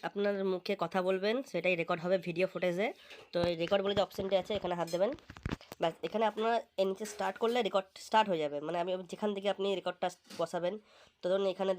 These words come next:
রেকর্ডটা বসাচ্ছেন এই জায়গাটাতে, তো আপনি এখানে স্টার্ট করলেন, এই তেতাল্লিশ সেকেন্ড থেকে স্টার্ট করলেন। এবার এখান থেকে রেকর্ডটা বসাচ্ছেন, তো রেকর্ড এখান থেকে স্টার্ট হয়ে যাচ্ছে। তো দেখুন এবার, উম, আপনাকে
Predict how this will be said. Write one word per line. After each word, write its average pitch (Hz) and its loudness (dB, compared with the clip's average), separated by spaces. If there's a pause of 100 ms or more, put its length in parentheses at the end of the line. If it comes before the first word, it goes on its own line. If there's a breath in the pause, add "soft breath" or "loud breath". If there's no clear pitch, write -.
(140)
রেকর্ডটা 175 -2
বসাচ্ছেন 160 -8 (200)
এই 175 0
জায়গাটাতে, 156 -2 (440 soft breath)
তো - -2
আপনি 180 0
এখানে 185 4 (120)
স্টার্ট 175 0
করলেন, 175 4 (260)
এই 156 -8
তেতাল্লিশ 180 -2
সেকেন্ড 175 -2
থেকে 202 -4 (200)
স্টার্ট 170 -2
করলেন। 151 0 (760 loud breath)
এবার 190 4
এখান 196 -2
থেকে 202 0 (240)
রেকর্ডটা 180 0
বসাচ্ছেন, 180 -2 (120)
তো 185 0 (120)
রেকর্ড 190 2
এখান 185 0
থেকে 190 -2
স্টার্ট 185 4
হয়ে 185 4
যাচ্ছে। 185 -2 (640 loud breath)
তো 175 6 (300)
দেখুন 202 2 (100)
এবার, 202 4 (400)
উম, 175 2
আপনাকে 185 2